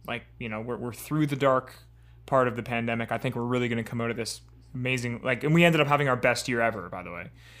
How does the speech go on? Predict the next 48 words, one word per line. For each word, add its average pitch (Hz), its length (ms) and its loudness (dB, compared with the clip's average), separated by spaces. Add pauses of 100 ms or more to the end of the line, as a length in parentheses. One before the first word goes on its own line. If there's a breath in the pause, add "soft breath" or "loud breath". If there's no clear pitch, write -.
(400 loud breath)
And, 143 280 2
and 147 120 0
he 147 120 2
was 139 120 0
like, 139 140 2
"No, 156 80 4
I'm 117 100 2
not 127 140 4
taking 113 240 -4
it." 117 240 -6 (640)
And 120 100 -2
I 123 80 4
was 127 160 0
like, 123 300 0
"Okay, 131 440 2
well, 127 540 6
what 127 260 4
if 139 140 0
I 139 120 4
took 117 280 -6
it?" 95 140 -10
And 120 100 -2
I 131 60 4
was 131 160 2
like, 127 360 -2
again, 139 320 0
I 117 100 2
was, 117 200 -2
I 120 80 -2
was 117 140 -6
having 131 400 0
that, 120 180 0
like, 117 180 -6
internal 117 360 -4
battle 117 340 -2
with 117 160 -8
myself 110 400 -8
a - 20 -10
little 117 140 -8
bit. 110 220 -10 (680)
'Cause - 80 -8
I - 20 0
was 131 100 0
like, 135 80 0
"Oh, 151 80 2
it's 123 140 -4
two 143 160 -2
grand." 131 420 -2